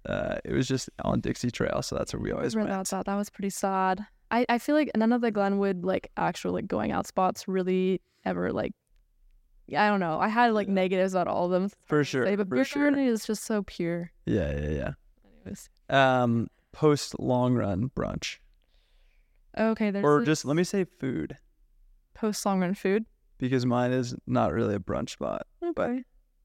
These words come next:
Speaker 2: Um, there's this New York bagel place that I think is more of a
Speaker 1: Oh,
Speaker 2: recent addition to the
Speaker 1: interesting.
Speaker 2: team.
Speaker 1: Okay.
Speaker 2: And they have, like, pork roll. They have, like, everything. They have, like, egg, egg everything bagels and stuff like that. And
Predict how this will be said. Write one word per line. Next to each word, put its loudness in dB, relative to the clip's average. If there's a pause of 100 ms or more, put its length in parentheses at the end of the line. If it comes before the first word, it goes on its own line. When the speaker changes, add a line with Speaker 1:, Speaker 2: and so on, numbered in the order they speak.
(1000)
Speaker 2:
Um, 6
there's 2
this -2
New 4
York 2
bagel 0
place -2 (180)
that 2
I 2
think 0
is -2
more 2
of 0
a -2
Speaker 1:
Oh, -8
Speaker 2:
recent 0
addition -4
to -4
the -2
Speaker 1:
interesting. 0
Speaker 2:
team. 2
Speaker 1:
Okay. -6 (280)
Speaker 2:
And 4
they 4
have, 2
like, -2 (160)
pork -2
roll. -2
They -2
have, 0
like, -2
everything. -2
They 0
have, -2
like, -6
egg, -4 (160)
egg 0
everything 0
bagels 0
and -6
stuff -2
like 0
that. 0
And -2